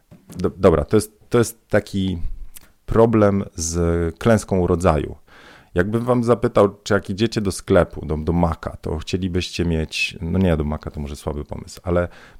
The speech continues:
ile opcji kolorystycznych, na przykład jak kupujecie laptopa, żeby miał okładkę? No jak najwięcej, jak najwięcej w cholerę tego. I, i są badania, które pokazują, że im więcej mamy do wyboru, tym trudniej nam jest podjąć decyzję i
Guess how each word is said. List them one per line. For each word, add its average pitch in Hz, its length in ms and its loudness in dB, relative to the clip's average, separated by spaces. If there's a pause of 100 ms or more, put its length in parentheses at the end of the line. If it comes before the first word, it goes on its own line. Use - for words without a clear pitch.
(100)
ile - 260 2
opcji - 340 0
kolorystycznych, 85 880 -2
na 80 100 -4
przykład - 520 -8
jak - 180 -6
kupujecie 78 440 -2
laptopa, - 520 -4
żeby 71 200 -10
miał 76 200 -6
okładkę? - 520 -8
No 87 80 2
jak 110 160 4
najwięcej, 95 560 0
jak 101 220 -2
najwięcej 110 800 0
w - 80 -18
cholerę 98 380 2
tego. 78 360 -6 (400)
I, - 280 -6
i 98 40 0
są 131 240 2
badania, 104 360 4
które - 200 -2
pokazują, 90 460 0
że 87 100 0
im 92 180 2
więcej 131 360 4
mamy 82 240 2
do 76 100 0
wyboru, 76 440 2
tym 85 200 -2
trudniej 101 380 2
nam 90 160 0
jest - 160 -6
podjąć 82 300 -2
decyzję 85 600 -2 (320)
i 92 340 -2